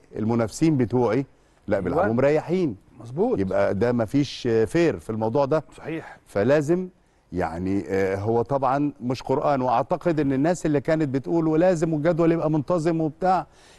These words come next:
Speaker 1: يعني، آه، آه، في حاجات موجودة لازم تغير اللي حصل، هو مش قرآن، يعني لازم اطول المدة شوية عشان برضو تكافؤ الفرص هنا يبقى واحد بيني وبين ال-،
Speaker 2: صحيح.
Speaker 1: اللعيبة.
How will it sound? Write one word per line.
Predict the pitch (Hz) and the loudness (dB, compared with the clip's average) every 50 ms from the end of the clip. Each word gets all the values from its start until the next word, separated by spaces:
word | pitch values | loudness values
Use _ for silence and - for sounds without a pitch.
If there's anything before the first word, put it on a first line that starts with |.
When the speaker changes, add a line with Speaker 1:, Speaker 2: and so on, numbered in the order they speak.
| _ - | _ -2
Speaker 1:
يعني، | 113 123 117 127 127 131 135 135 - - | -2 0 2 2 2 2 2 2 0 0
آه، | 123 127 127 123 - 120 120 120 120 117 - - 98 | 0 0 2 2 2 2 4 4 4 2 0 -2 -4
آه، | 98 | -6
في | 98 - 135 143 | -2 -2 -2 -2
حاجات | - - 123 113 131 139 151 - - - - - - _ _ - - | 0 0 0 2 2 2 0 -2 -6 -14 -20 -20 -20 _ _ -10 -6
موجودة | 117 113 110 110 95 95 127 143 127 139 147 147 - - - _ _ _ - | -2 0 0 0 0 2 0 2 2 2 0 0 -2 -8 -20 _ _ _ -4
لازم | 104 113 143 160 156 175 151 | 0 2 2 2 2 -2 -4
تغير | - 151 123 135 160 170 170 170 165 165 | -4 -4 -2 0 2 2 2 2 2 0
اللي | 156 135 127 | -2 -4 -2
حصل، | 117 156 170 - 143 | -2 -4 -2 0 0
هو | 139 131 | 0 0
مش | 123 113 - | 0 -4 -4
قرآن، | - 113 113 - 156 175 151 87 71 73 | -4 -4 -2 0 0 0 0 0 -2 -6
يعني | 76 73 78 80 82 87 90 90 82 85 | -8 -8 -8 -6 -6 -6 -6 -6 -4 -2
لازم | 90 101 117 123 127 147 147 - | 0 0 0 0 0 -2 -4 -6
اطول | - 87 98 - 120 127 135 135 131 | -6 -8 -6 -2 0 0 0 2 0
المدة | 127 139 147 131 151 | 0 -2 -2 -2 -2
شوية | 143 - 175 202 208 170 147 - - - - - - _ | -2 0 0 0 2 2 0 -4 -6 -12 -20 -20 -10 _
عشان | - 98 107 - 135 127 113 | -4 -4 -2 -2 -2 -2 0
برضو | 107 139 151 143 151 139 | 0 -2 -2 -2 -4 -6
تكافؤ | - 120 - - 147 - - 147 | -6 -4 -4 -2 -2 -2 -2 -4
الفرص | 120 101 - - 131 131 120 - - 127 | -6 -4 -4 -2 -2 -2 -2 -4 -6 -4
هنا | 127 135 143 147 - _ _ _ _ _ _ _ _ _ - | -2 -2 -2 -4 -6 _ _ _ _ _ _ _ _ _ 0
يبقى | 98 113 123 - 131 131 135 135 131 | 0 0 0 0 0 0 2 2 2
واحد | 147 180 190 - 139 120 107 110 | 2 2 0 0 -6 -8 -4 -4
بيني | 156 170 165 | -2 -2 -2
وبين | 147 123 143 160 165 | -2 -2 -2 -2 -2
ال-، | 160 147 139 127 127 127 127 120 | -2 -2 -2 -2 -2 -2 -2 -2
Speaker 2:
صحيح. | 123 | -2
Speaker 1:
اللعيبة. | 123 120 - - 202 208 151 123 | 0 0 0 0 0 0 0 0